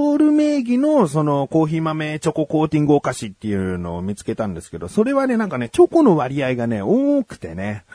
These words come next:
えー、で、セブンイレブンさんが出してる方は比較的薄めにコーティングしてあるので、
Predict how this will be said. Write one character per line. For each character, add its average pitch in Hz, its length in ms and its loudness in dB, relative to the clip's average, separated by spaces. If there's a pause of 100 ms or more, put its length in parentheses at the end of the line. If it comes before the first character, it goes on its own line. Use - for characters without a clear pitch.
(300)
え 107 920 -2
ー、 - 20 -10
で、 196 240 6
セ 196 120 2
ブ 240 80 -2
ン 269 40 0
イ - 20 -2
レ 285 100 0
ブ 285 80 2
ン 254 40 0
さ 233 80 0
ん 202 40 0
が 180 60 -2
出 202 140 2
し - 60 -4
て 202 120 2
る 190 80 4
方 202 140 4
は 220 100 4
比 - 100 -2
較 - 280 -2
的 269 480 4 (220)
薄 151 300 4
め 165 160 4
に 220 280 4
コ 151 240 6
ー 143 40 2
テ 143 120 0
ィ 139 40 2
ン 139 40 0
グ 135 80 2
し - 80 -8
て 139 160 0
あ 131 80 0
る 117 80 0
の 95 140 -2
で、 87 320 -6